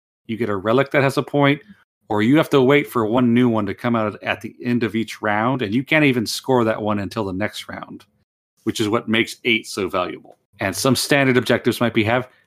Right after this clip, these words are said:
hey, have two techs of two colors, so two yellows, two reds, or have two up-, two upgraded units, or have one of each color, or two of each color. And for the most part, they're usually either one or two points, and you usually don't see the two point ones till the end of the game.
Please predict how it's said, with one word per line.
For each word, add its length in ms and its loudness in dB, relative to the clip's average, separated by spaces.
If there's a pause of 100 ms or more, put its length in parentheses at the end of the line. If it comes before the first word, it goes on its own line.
hey, 200 2
have 240 -2
two 240 2
techs 420 0
of 240 -6
two 220 0
colors, 560 -4
so 320 -20
two 160 0
yellows, 480 2
two 180 -2
reds, 540 -4 (400)
or 80 -8
have 160 0
two 200 -4
up-, 240 -2 (360)
two 140 0
upgraded 380 0
units, 600 -2 (400)
or 100 2
have 180 2
one 220 4
of 80 6
each 220 2
color, 260 0
or 100 2
two 280 0
of 80 0
each 180 -4
color. 320 -12 (720)
And 180 -4
for 100 -6
the 100 2
most 240 2
part, 160 4
they're 80 4
usually 340 2
either 240 2
one 320 0
or 100 0
two 240 -8
points, 560 -16
and 140 -8
you 60 -4
usually 260 2
don't 140 0
see 100 -2
the 100 -2
two 220 -2
point 260 -2
ones 300 -2
till 140 -6
the 120 -6
end 120 -8
of 80 -14
the 80 -14
game. 340 -20